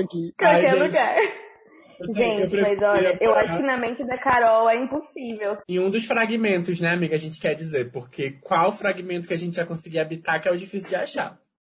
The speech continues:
Speaker 1: É isso. Mas olha só, eu moraria na mente da Carol.
Speaker 2: Que é pra tão verso.
Speaker 3: Ah.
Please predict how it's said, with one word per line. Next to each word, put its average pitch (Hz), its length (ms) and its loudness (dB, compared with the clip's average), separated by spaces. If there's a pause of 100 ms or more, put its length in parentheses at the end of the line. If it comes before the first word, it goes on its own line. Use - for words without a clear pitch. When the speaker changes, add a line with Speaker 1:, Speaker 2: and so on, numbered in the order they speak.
(1160)
Speaker 1:
É 143 100 -2
isso. 156 300 -8
Mas 202 240 0
olha 254 200 2
só, 233 340 0
eu 190 140 6
moraria 269 460 2
na 208 120 0
mente 175 240 -6
da 165 120 -4
Carol. 131 420 -6 (240)
Speaker 2:
Que 269 60 4
é 226 40 0
pra 240 160 2
tão 254 220 2
verso. 220 420 4
Speaker 3:
Ah. 113 280 2